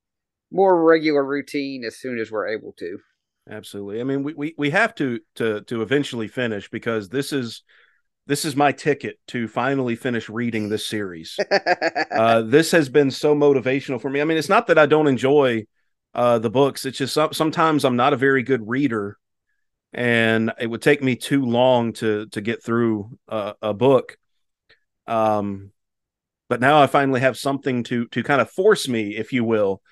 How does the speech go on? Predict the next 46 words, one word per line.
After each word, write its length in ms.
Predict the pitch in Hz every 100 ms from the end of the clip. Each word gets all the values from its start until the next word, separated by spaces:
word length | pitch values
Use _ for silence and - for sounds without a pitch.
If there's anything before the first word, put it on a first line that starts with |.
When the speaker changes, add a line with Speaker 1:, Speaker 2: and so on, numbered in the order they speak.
| _ - - -
Speaker 2:
And 160 | 123
I 80 | 143
don't 140 | 151 -
say 180 | 147
that 140 | 139 131
in 40 |
a 60 | 123
bad 260 | 127 117
way, 200 | 104 107
but 180 | 110 117
force 320 | 135 139 139
me 220 | 143 127 120
to, 440 | - 120 117 117
uh, 180 | 110 110 -
keep 220 | 139 -
reading 380 | 131 131 131 127
and 120 | 110
keep 200 | 131 120
going 280 | 131 127 120
through, 420 | 127 123 123 117 _ _ _ _ _
uh, 200 | - 110
these 200 | 107 110
wonderful 360 | 117 123 110 117
stories. 540 | - 120 120 117 117
And 260 | - 127 127
I 60 | 135
do 160 | 220
want 220 | 240 156 -
to 100 | 135
apologize, 920 | - 127 127 117 123 123 120 117 - _ _ _
uh, 180 | - 117
for 120 | 113 117
those 280 | 143 151
that 140 | 120 -
follow 340 | 131 131 127
us 160 | 123 117
on 400 | 113 113 110 110
social 400 | - 131 123 120
media. 640 | 117 123 127 123 123 120 120
I 380 | 117 143 135 127
have 460 | 123 117 113 110 101 -
really 340 | 127 185 139
dropped 380 | 120 127 117 117
the 80 | 113
ball 300 | 120 117 110
there. 440 | 131 147 147